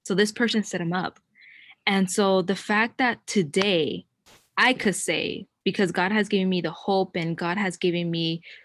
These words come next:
the peace and God has been with me every step in the way,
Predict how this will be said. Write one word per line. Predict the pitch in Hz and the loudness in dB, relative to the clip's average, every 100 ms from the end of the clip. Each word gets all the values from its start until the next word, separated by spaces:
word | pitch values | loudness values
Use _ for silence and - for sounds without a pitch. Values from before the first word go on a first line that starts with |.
| - | -4
the | 175 | -4
peace | - - 190 185 | -2 -2 0 0
and | 175 170 | -2 -2
God | 180 202 | 0 0
has | 202 175 | 0 -2
been | 175 185 208 | -4 0 2
with | 226 220 | 2 2
me | 170 | -2
every | 160 | -2
step | - 170 170 | -6 -8 -6
in | |
the | 160 | -6
way, | 165 170 160 | -2 -2 -2